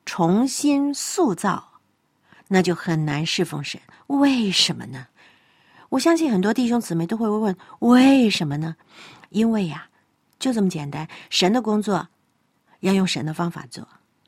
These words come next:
所以人呢，要完全的怎么降服？神怎么说，咱们就怎么做，就怎么思想。我们看到使徒彼得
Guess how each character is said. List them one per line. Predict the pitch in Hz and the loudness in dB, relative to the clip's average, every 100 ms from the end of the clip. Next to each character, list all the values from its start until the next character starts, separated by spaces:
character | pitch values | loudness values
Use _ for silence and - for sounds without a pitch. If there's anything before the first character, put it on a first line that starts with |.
| _ _ _ - | _ _ _ -6
所 | 190 | -2
以 | 175 | 0
人 | 165 156 | 0 -2
呢， | 185 - _ | -4 -8 _
要 | 175 143 | -6 -4
完 | 147 151 175 185 190 | -4 -2 -2 -2 -4
全 | 185 - 156 | -6 -8 -8
的 | 156 147 | -8 -8
怎 | 135 | -12
么 | 127 | -14
降 | - - 151 | -10 -8 -8
服？ | - - - _ _ _ _ _ _ _ | -10 -20 -20 _ _ _ _ _ _ _
神 | - 185 254 | 0 2 2
怎 | 202 | 0
么 | 190 | -2
说， | 240 233 - _ _ | -2 -4 -8 _ _
咱 | 165 | -4
们 | 190 | -2
就 | 220 220 | -2 -4
怎 | 127 | -4
么 | 165 | -6
做， | 208 170 | -6 -6
就 | 160 | -10
怎 | 143 147 | -6 -4
么 | 156 | -4
思 | - 233 | -4 -4
想。 | 233 180 226 165 - _ _ _ _ _ - | -6 -8 -8 -16 -20 _ _ _ _ _ -8
我 | - | 2
们 | 330 | 2
看 | 392 359 | 2 0
到 | 254 185 175 - - - | 0 -2 -4 -14 -16 -4
使 | - 233 | 2 2
徒 | 254 311 | 4 2
彼 | 302 180 | 2 0
得 | 170 160 180 | 0 -4 -6